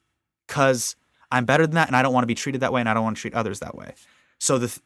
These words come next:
to take it back to the camel thing in my yearbook, I went back and still was friends with that guy. And he wasn't a, a witty guy doing bits at, at the Comedy Cellar. He was just a dumb rugby player.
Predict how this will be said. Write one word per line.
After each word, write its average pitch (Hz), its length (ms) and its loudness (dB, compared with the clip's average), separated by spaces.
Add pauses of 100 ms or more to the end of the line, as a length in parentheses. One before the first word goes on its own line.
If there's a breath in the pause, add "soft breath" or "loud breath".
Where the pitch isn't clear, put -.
(120)
to 120 140 -4
take 143 200 -4
it 139 80 -2
back 120 180 2
to - 80 -16
the 113 80 -12
camel 185 360 -2
thing 113 240 -2
in 107 80 -4
my 101 80 -6
yearbook, 120 560 -4 (800)
I 156 120 0
went 175 220 2
back 156 300 -2
and - 280 -6 (300)
still 151 260 -4
was 143 140 -4
friends 139 260 -2
with 113 120 -10
that 120 120 -12
guy. - 300 -16 (560)
And 151 100 -2
he 175 80 4
wasn't 165 500 2
a, 123 200 0
a 131 60 0
witty 127 300 2
guy 120 240 2
doing 107 260 -2
bits - 500 -2
at, 113 220 -6
at 107 120 -10
the - 60 -14
Comedy 110 320 -4
Cellar. 69 360 -12
He 139 100 -2
was 135 100 -2
just - 180 -8 (140)
a 117 60 -10
dumb 113 680 -2 (380 soft breath)
rugby 107 340 -2
player. - 400 -14